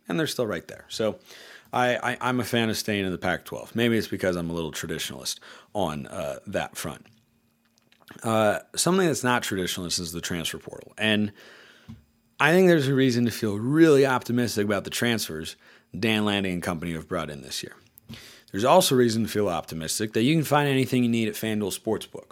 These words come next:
We're past the midway point in the N B A season, and it's the perfect time to download FanDuel. March Madness is right around the corner. Got some Oregon basketball chatter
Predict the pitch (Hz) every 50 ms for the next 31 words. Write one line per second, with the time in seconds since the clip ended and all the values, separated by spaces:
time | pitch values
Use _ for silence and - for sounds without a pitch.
0 | - _ _ - 107 - 127 135 147 151 - 165 156 156 147 143 147 143 139 -
1 | 135 143 139 127 131 123 117 113 117 120 123 120 - - 87 82 82 85 101 107
2 | - _ _ _ _ _ _ _ _ _ 131 135 127 - - - 135 131 123 -
3 | - 123 127 127 117 120 123 123 127 127 123 - - 135 139 139 - - 67 -
4 | 107 127 127 - 127 123 123 135 143 127 - 95 104 98 92 87 85 87 90 101
5 | 113 139 143 - _ - 120 127 131 127 123 120 110 - - - 135 123 90 73
6 | 107 104 - - 107 110 113 98 82 71 67 104 120 139 139 - 92 90 87 80
7 | - - 90 87 85 85 -